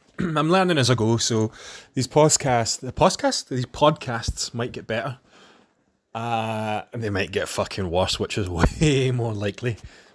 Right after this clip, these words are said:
But yeah, uh, keeping me last week. Um, this week, I'm playing a track by a young female musician called Jodie Finlay. Um, this is a song called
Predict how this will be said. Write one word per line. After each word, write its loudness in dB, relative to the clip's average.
But -4
yeah, 4
uh, 2
keeping 4
me 6
last 4
week. -2
Um, 4
this 2
week, -2
I'm -2
playing -2
a -2
track 2
by 6
a -2
young 4
female 0
musician -4
called -6
Jodie -2
Finlay. 0
Um, 0
this 2
is 2
a -2
song 0
called -4